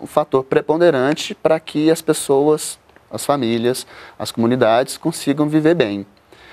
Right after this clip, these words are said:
Acontece que para os indígenas, viver bem comporta outros elementos, né? A renda se torna necessária hoje em dia por conta da proximidade da nossa sociedade, né, do mercado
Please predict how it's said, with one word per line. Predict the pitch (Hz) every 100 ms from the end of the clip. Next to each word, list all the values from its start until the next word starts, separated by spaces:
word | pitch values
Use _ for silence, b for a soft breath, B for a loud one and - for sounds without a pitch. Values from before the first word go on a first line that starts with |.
| B B B
Acontece | 113 196 - 135 131
que | 151
para | 117
os | 113
indígenas, | 107 98 127 156 123 95 - - -
viver | 120 123 117 139
bem | 127 123 151 151 - - _ _ _ _ _
comporta | - 131 - 135 151 - -
outros | 156 202 208 190
elementos, | 175 170 151 135 135 - - -
né? | - 113 131
A |
renda | 120 143 165 160 107 - B B
se | - -
torna | 131 123
necessária | 120 117 120 - 104 104
hoje | 117
em | 113
dia | 123
por | - 175
conta | - 147
da | 156
proximidade | 143 135 - 156 156 123 127
da | 135 147
nossa | 127 120 117
sociedade, | - - 143 123 113 117 117 - B B B
né, | 107
do | 101 104
mercado | 127 131 - 117 113 113 110